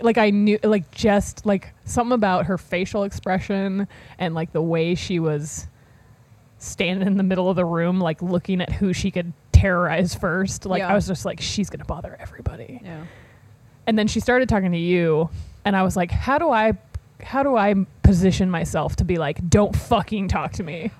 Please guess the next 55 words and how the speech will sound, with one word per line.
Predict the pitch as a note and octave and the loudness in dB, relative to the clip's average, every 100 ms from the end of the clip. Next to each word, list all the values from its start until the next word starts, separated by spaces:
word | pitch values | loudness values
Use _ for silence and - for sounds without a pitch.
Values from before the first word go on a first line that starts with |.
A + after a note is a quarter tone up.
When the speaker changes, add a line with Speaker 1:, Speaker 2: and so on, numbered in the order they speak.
| C4 - | -6 -2
Speaker 2:
Well, | C#4+ C#4+ - | 0 0 0
I | B3 | -4
Speaker 1:
<laughs> | |
Speaker 2:
mean, | C4+ C4+ C4 | -4 -4 -2
Speaker 1:
And | C4+ | 0
then | B3 | 2
she | B3 | 0
didn't | A3+ E3+ | 0 0
talk | D#3 | 2
Speaker 2:
she'd | G4+ | 2
Speaker 1:
to | G4 | 2
Speaker 2:
already | G4 F#4+ | 2 2
Speaker 1:
me. | |
Speaker 2:
been | F4+ | 0
told | D#4 F#4+ | -2 -2
that | C#4+ - | -2 -2
by | G3+ G#3+ | -2 -4
someone | B3+ A#3+ A#3+ | -4 -4 0
Speaker 1:
Yeah, | A4+ B4+ A3 | 2 4 2
Speaker 2:
else. | - | 0
Speaker 1:
she | E4+ | 0
was | E4+ | 4
told | F#4 F#4+ | 4 4
by | G4+ | 4
multiple | C4+ C4 D4+ D4 | 4 2 2 0
people. | D#4+ C#4 | 2 0
She | - A#3+ | 0 0
also | A#3+ D4+ D#4+ | 2 2 0
was | A#3+ - | -2 2
told | - A#3 B3 G3 | 4 4 2 0
by | G3+ G#3+ | 0 0
Megan. | G#3 A#3+ F3+ - - G3 | 0 0 -2 -8 -8 -4
Speaker 2:
Yeah. | A3+ D#3+ - - | -2 -2 -6 -2
Speaker 1:
Like, | F#3+ E3 - - | -2 -2 -6 -6
the | F#3+ | -2
show | A3 G#3 | 2 2
d-, | F#3+ - | 0 -4
starts | - G#3+ G3 G3 | -6 0 0 0
at | F3+ | -2
eleven. | F3+ G3+ - - - - - - | 2 0 0 -6 -10 -12 -10 -6
Like, | F#3+ | -6
she | A3+ | -2
literally | G#3+ A3+ G#3+ G3 | 2 4 4 2
was | F#3 | 2
told | - F#3+ F3 | 2 0 2
to | G#3 | 2
her | G#3 | 2
face | F#3 F#3 | 0 -4
by | E3+ F#3 F3+ | -4 -2 0
the | F3+ | 0
person | G3+ G#3 G3 | 0 -2 -4
who | F3+ | -2
runs | E3+ F3 | -2 -4
the | E3+ | -4
show | E3 F3 D3 C#3 | -4 -4 -2 -6